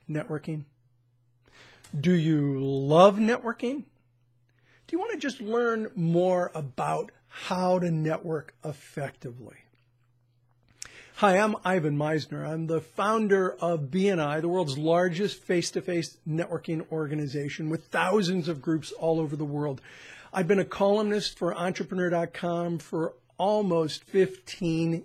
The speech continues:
years, and I write about networking. I've been asked to speak, to do a Q and A for Entrepreneur this Friday, April fifteenth at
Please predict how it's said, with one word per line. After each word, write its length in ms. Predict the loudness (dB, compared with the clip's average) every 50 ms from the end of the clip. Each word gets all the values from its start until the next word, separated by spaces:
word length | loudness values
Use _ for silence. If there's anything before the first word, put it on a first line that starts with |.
| -8
years, 880 | -6 -4 -2 0 2 2 2 2 2 0 -2 -6 -10 -12 -12 -14 -14 -14 -18 -20 -20 -20 -20 _ _ _ _ -6
and 120 | -6 -4 -2 0
I 140 | 2 4
write 340 | 4 4 4 6 6 6 6
about 400 | 4 4 2 2 2 2 0 -2
networking. 540 | -4 -4 -4 -4 -6 -6 -6 -8 -10 -10 -10 -16 _ -20 -20 -20 -20 -20 -12 _ 0
I've 140 | 2 2 2
been 140 | 2 0 0
asked 380 | 0 -2 -2 -2 -4 -6 -6
to 460 | -4 0 2 2 4 4 4 4 2
speak, 640 | 0 -2 -4 -8 -6 -2 -2 0 0 -2 -4 -6 -6
to 100 | -6 -2
do 140 | 0 2 0
a 80 | 0
Q 380 | 0 -4 -4 0 2 2 4 4
and 100 | 4 4
A 380 | 2 0 -2 -2 -4 -4 -6 -12 -18 -20 -20 _
for 420 | -14 -2 4 6 6 6 4 2 -2 -2
Entrepreneur 600 | -2 -2 -2 -2 -4 -6 -4 -2 0 2 2 0
this 500 | 0 -2 -2 -2 0 -2 -2 -6 -8 -14 _ _
Friday, 560 | -8 -4 -2 0 0 0 0 -2 -6 -10 -14 -10 -4
April 380 | 0 0 0 0 0 -2 -2 -2
fifteenth 640 | -2 -2 -2 -2 -2 -4 -4 -6 -4 -4 -6 -6 -10 -10
at 240 | -8 -6 -6 -8 -10